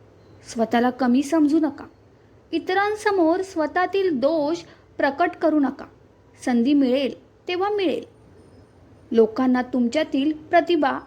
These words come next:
आणि गुण दाखवून द्या. स्वतःवर अगाध विश्वास ठेवा. स्वतःला कमी लेखू नका.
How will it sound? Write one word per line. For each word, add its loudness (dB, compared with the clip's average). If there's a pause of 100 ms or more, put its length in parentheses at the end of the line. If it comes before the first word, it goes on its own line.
आणि 0 (340)
गुण 2 (240)
दाखवून 0
द्या. -2 (1000)
स्वतःवर 0 (320)
अगाध -2 (220)
विश्वास -4
ठेवा. -6 (840)
स्वतःला 0
कमी 2
लेखू 0
नका. -2